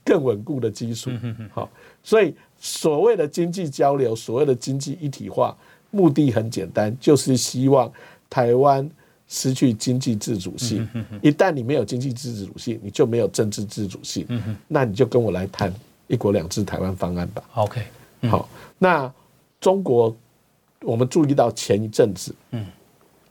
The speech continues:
Speaker 1: 中国对台湾发动一个贸易壁垒调查。
Speaker 2: 嗯哼。
Speaker 1: 他就是说，哎，你台湾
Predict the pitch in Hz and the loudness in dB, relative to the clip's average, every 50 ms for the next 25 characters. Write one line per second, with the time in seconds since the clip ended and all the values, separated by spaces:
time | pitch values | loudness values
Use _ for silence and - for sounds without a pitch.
0 | - - - - - _ _ _ - 175 180 185 170 139 120 123 - 170 151 147 | -20 -20 -20 -20 -20 _ _ _ 2 2 2 2 2 0 0 2 4 4 4 4
1 | - - 117 110 120 127 135 - - 131 123 127 135 - 147 127 113 110 117 110 | 2 2 2 4 4 2 2 0 2 2 2 2 2 2 2 2 4 2 -2 -4
2 | 104 101 - 120 110 101 95 92 - 143 190 190 170 147 123 117 120 139 143 127 | -6 -4 -2 0 2 2 2 0 -2 -6 -2 0 2 4 4 2 0 -2 -4 -4
3 | 117 113 - 156 139 113 104 - 78 85 - _ - 131 98 87 87 - - - | -6 -6 -4 -4 -4 -2 -2 -4 -6 -8 -6 _ 2 2 2 2 -2 -10 -12 -12
4 | - - - 113 113 - 113 110 - - - _ _ - 147 147 143 156 139 131 | -12 -10 -10 -10 -8 -8 -8 -10 -10 -12 -18 _ _ 0 0 2 4 6 4 4
5 | - 139 123 - - 127 127 131 - 165 175 185 196 202 214 190 147 135 - 156 | 4 0 -4 -2 2 2 2 2 2 4 4 6 6 4 4 0 -2 -2 0 2
6 | 147 151 175 180 180 180 180 196 | 4 4 6 4 4 2 0 -4